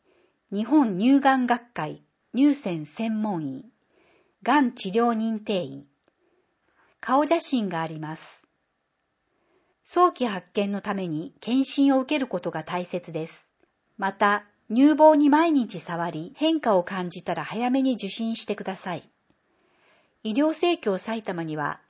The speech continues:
埼玉共同病院と熊谷生協病院に乳腺外科があります。仕事を続けながら治療できるよう、制度についてアドバイスしたり、心配なことを相談できるよう、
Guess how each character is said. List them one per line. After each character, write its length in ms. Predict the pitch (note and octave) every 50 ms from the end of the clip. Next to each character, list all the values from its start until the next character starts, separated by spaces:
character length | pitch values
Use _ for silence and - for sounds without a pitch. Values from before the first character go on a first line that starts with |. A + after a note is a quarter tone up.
| _
埼 240 | - - C#4+ D#4+ D#4
玉 260 | - B3+ G#3+ F#3 E3+
共 240 | - - A3 A3+ A#3
同 220 | G#3+ A#3+ A#3 A#3 G3+
病 240 | A3 A#3 A3 G#3+ F#3+
院 160 | E3+ E3 D#3
と 320 | C#3+ _ D#3 D3 C#3+ - - _ _
熊 240 | - - C4 D4+ D#4+
谷 260 | D4+ D4 B3+ G#3 F#3
生 240 | - - A#3 A#3+ B3
協 240 | A#3+ - B3+ B3+ B3
病 240 | G#3+ A#3+ B3 A#3 A3
院 300 | G3 F3+ E3+ D#3+ D3+ D3+
に 220 | D3 D3 D3+ - - _ _ _ -
乳 180 | G3 A#3 C4+ C#4+
腺 300 | C#4 - D#4 D4+ C#4+ C#4
外 100 | D4+ D4
科 120 | C4+ A#3
が 120 | - E3+
あ 60 | D3+ D3
り 120 | D3 C#3+
ま 140 | C#3+ C#3+ D3+
す。 300 | - - - - _ _ _ _ _ _ _ _ _ _ _ _ _ _ _ _ _ _ _ _ _ _ _ _ _ _ _ _
仕 140 | - - A3+
事 300 | G#3+ B3+ C#4+ C#4+ D#4+ D4+
を 60 | D4 D4
続 260 | D4 C#4 C#4 C4+ D4
け 140 | - D#4 D4+
な 100 | D#4 C#4+
が 80 | C4
ら 140 | G#3+ F3+ D#3+
治 180 | - - - F3+
療 220 | G3+ A3 A3 G#3+
で 100 | G#3 A3
き 180 | A3 - A3+ G#3+
る 140 | - E3
よ 320 | D#3 E3 D#3+ D#3 D3+ D#3 - -
う、 40 | _ _ _ _ _ _
制 300 | - - - D#4+ E4 D#4
度 120 | - B3+
に 180 | G#3+ F#3+ F3+ -
つ 160 | - - G#3+
い 100 | G3 G3
て 80 | -
ア 100 | E3+ F#3+
ド 120 | G#3+ C#4 B3+
バ 120 | A3+ G#3
イ 80 | G3 E3+
ス 140 | - - D3+
し 120 | - -
た 120 | - E3+
り、 220 | D3 - C#3 C#3+ - _ _ _ _ _ _
心 320 | - - - C4 C#4 C#4+ C#4+
配 220 | - D#4 D#4 D4+
な 100 | D4 D4+
こ 140 | D4 - D4
と 160 | D4 - C#4
を 80 | A#3+ A#3+
相 260 | - - A3+ A#3 A#3+
談 220 | A3+ A#3+ A#3 A3+ A3
で 120 | A3+ G#3+
き 160 | A3 - A3+
る 120 | F#3 E3+ D#3+
よ 320 | D#3 D#3+ D3+ D3 - -
う、 40 | _